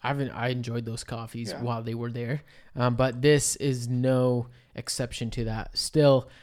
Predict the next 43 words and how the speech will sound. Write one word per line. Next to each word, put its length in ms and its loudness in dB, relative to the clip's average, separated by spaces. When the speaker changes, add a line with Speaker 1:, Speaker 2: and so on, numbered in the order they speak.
Speaker 1:
um, 180 -4
it's 160 -6
an 60 -6
experimental 640 2
process, 460 -2
but 140 -8
still 280 0
has 300 0
a 80 0
very 400 0
nice 400 -2
acidity. 640 -2
It's 120 -12
bright, 540 0
um, 260 -2
but 100 -2
it 60 -8
also 260 0
has 140 0
this 240 -2
interesting 440 -4
sweetness 680 -4
that 160 -10
just, 260 -6
like, 120 -2
Speaker 2:
Yes. 340 -6
Speaker 1:
is, 120 -2
like, 180 -2
hidden 380 2
within 340 -2
there. 120 -2
I 40 -2
Speaker 2:
Yeah. 80 2
Speaker 1:
don't, 160 0
I 60 -4
can't 200 0
quite 200 -2
put 100 -6
my 120 -4
finger 300 -4
on 200 -4
it. 120 -14
Speaker 2:
Yeah, 280 -6